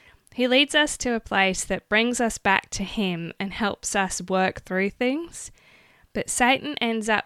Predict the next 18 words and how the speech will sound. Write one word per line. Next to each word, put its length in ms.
feeling 460
us 380
like 480
we've 140
got 160
this 160
unachievable 800
image 480
of 340
motherhood, 720
and 180
he 100
uses 420
guilt, 300
guilt 220
to 180
overwhelm 560
us, 380